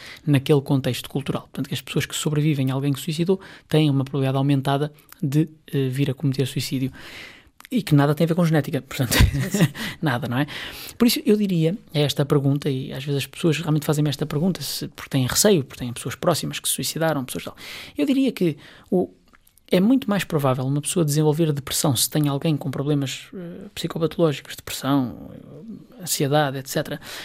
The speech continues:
na família, vi-, vir a ter também esses problemas, porque há, eh, a tal história geneticamente, aí sim, a depressão tem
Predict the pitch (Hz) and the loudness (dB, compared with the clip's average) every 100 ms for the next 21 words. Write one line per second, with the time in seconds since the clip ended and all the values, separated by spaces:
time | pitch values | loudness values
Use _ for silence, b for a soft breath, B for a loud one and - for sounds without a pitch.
0 | B 165 165 - 160 170 156 135 120 - | B 4 4 4 4 4 2 0 -2 -10
1 | - 156 - 151 170 196 156 - 170 151 | -8 -6 -4 -2 2 2 2 4 4 4
2 | 147 143 143 - - 147 127 143 196 - | 2 2 2 0 -4 -2 0 -2 -4 0
3 | 147 135 156 156 143 B B B - 139 | -2 0 2 2 0 B B B -10 -8
4 | 104 127 147 147 - 175 151 127 B B | -8 -12 -8 -4 0 2 2 -2 B B
5 | 151 131 147 156 156 160 160 165 143 147 | -2 2 4 2 0 -2 2 2 2 0
6 | 139 - 151 131 - - 170 139 170 175 | 0 0 0 0 -6 -4 -2 0 2 2